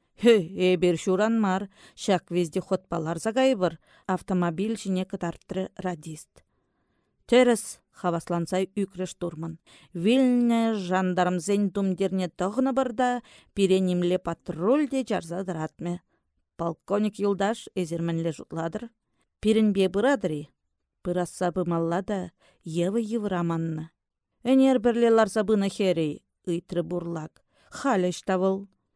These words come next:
Кундан ҫичӗ ҫухрӑмра пӗр пужы блиндажа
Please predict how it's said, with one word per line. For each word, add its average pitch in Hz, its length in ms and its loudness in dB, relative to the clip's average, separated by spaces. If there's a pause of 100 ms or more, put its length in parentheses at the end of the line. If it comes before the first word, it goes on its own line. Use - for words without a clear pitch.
(260)
Кундан 190 480 4
ҫичӗ 196 300 0
ҫухрӑмра 196 560 -2 (240)
пӗр 185 200 0 (600)
пужы 202 500 0 (600)
блиндажа 196 640 0